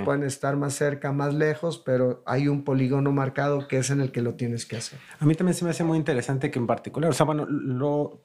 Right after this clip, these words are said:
Speaker 2: Loreto se me hace también como una ciudad, no, no sé, se me hace, este, como que es muy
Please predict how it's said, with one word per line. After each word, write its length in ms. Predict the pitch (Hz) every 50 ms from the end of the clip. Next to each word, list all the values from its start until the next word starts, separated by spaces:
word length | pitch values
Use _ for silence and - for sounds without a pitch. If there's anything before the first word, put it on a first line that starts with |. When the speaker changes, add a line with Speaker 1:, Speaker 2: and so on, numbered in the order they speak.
| _
Speaker 2:
Loreto 500 | - 135 123 123 131 143 185 180 - 226
se 140 | - - 160
me 80 | 139 147
hace 320 | 143 - - 175 165 147
también 500 | - 123 117 127 127 131 139 143 143 127
como 200 | - - 113 127
una 120 | 131 135 131
ciudad, 340 | - 123 120 123 120 110 - _ _ _ _ -
no, 260 | - - 123 127 135 135 127 -
no 140 | 131 147 139
sé, 340 | - - 151 170 160 143 113
se 120 | - 123
me 60 | 131 135
hace, 520 | 131 175 165 160 147 131 123 117 110 101
este, 580 | 101 - - - - - - - 57 - - - - - - - - - - - _ _ - 127
como 140 | 123 123
que 80 | - 165
es 80 | 151 160
muy 1040 | 156 156 160 170 175 175 165 160 156 139 123 120 120 120 117 117 117 113 101 -